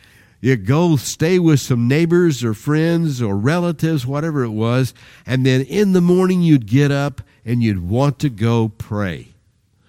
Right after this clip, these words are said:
So you would, you would see that great big temple area there, and here is the gates to go to the courtyard. So what you would do, you would enter his gates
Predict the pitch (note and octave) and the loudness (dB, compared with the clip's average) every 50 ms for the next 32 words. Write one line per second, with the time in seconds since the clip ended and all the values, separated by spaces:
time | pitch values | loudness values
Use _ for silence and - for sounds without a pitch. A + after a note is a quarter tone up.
0 | _ _ - - - - _ - - - - B2+ A#2 B2+ D3 D#3 A#2+ - G#2+ A#2 | _ _ -20 -20 -20 -20 _ -16 -12 -6 -2 0 0 2 0 -2 -4 -2 0 2
1 | B2 A#2+ A#2+ A2 G#2 B2+ - - - G#2 G#2 G2+ G2+ F#2+ F#2 F2 E2 - - - | 4 4 2 2 0 -4 -10 -12 -12 -10 -6 -4 -4 -4 -4 -6 -8 -10 -12 -10
2 | - - D3 D3+ C#3+ C3+ B2+ A#2+ G#2+ F#2 F2 F2+ G2+ A2 B2 C#3+ D#3 D#3 C3 B2+ | -6 -4 -2 0 0 0 0 -2 -4 -8 -8 -6 -4 -2 -2 -2 -2 -4 -4 -4
3 | C#3 C#3 B2 G#2+ - - D#3 D3+ B2+ - D3 D3+ C#3+ C#3+ C3+ C#3 C#3 C#3 C#3 C3+ | -4 -4 -4 -6 -2 0 0 0 0 -2 -6 -6 -6 -6 -6 -4 -2 -2 0 0
4 | B2+ A#2 A#2+ B2+ D3 E3+ D3+ - - _ _ - - G2 F2 - - - B2+ C#3+ | 0 2 2 2 0 0 -2 -6 -12 _ _ -10 -10 -8 -8 -6 -4 -2 0 2
5 | D3 D3 C#3+ C3+ C3 A2+ F#2 - G#2+ G#2+ F#2 E2 D#2+ F2+ A#2 B2 C3+ C#3+ D#3+ C#3+ | 2 2 2 2 0 0 -2 -4 -6 -6 -6 -6 -6 -4 -2 0 0 0 -2 -4
6 | - - - - F2 E2+ G#2+ B2 C3 - - A2 - G#2 - - - B2+ C3+ C#3+ | -8 -14 -12 -10 -6 -4 -2 -2 -2 -4 -6 -10 -10 -10 -8 -6 -6 -4 -4 -4
7 | B2+ B2+ B2 B2+ C3+ C#3 C3+ - - - - _ - - - A2 F#2 D#2+ F#2+ A#2 | -6 -6 -6 -4 -4 -4 -6 -8 -12 -20 -20 _ -14 -8 -6 -6 -6 -4 -2 0
8 | C3+ E3 F3+ F3 - - G3+ G3+ G3+ G#3 G3 D#3+ D3+ D3+ A#3 A#3+ G3 D#3 C#3 C3 | 0 0 0 -2 -2 -4 -2 0 0 0 -2 -2 -2 -2 0 2 4 4 2 2
9 | C3 C3+ C3+ C3 - _ _ _ _ _ _ _ _ _ _ - - _ _ - | 0 -2 -4 -6 -8 _ _ _ _ _ _ _ _ _ _ -20 -20 _ _ 0
10 | B2 C3+ C3 B2 B2 B2+ B2 B2 A#2 _ _ - C3+ D3 E3+ G3 A3 A3+ A#3 A3 | 2 4 4 4 4 2 2 0 -2 _ _ -4 0 2 2 2 2 2 2 2
11 | G3+ F#3+ F#3+ E3 B2 G#2+ G#2 A2+ D3+ F#3+ F#3+ C3+ G2+ F#2 G#2+ - - - - - | 2 4 2 2 0 -2 -4 -2 -2 0 0 0 -2 -2 -6 -8 -12 -16 -18 -18
12 | - | -20